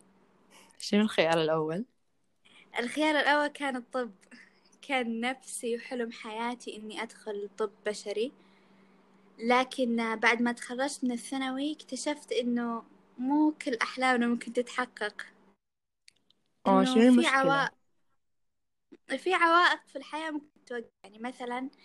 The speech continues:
Speaker 2: في الثانوي درجات عالية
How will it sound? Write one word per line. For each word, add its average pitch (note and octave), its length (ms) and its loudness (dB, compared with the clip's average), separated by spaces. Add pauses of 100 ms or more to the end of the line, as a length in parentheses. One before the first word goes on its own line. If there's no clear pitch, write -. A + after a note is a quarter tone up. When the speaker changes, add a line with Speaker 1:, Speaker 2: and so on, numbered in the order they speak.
(600)
Speaker 2:
في C4 100 -4
الثانوي D4 640 -2 (1300)
درجات A3 460 -4 (100)
عالية G3 380 -12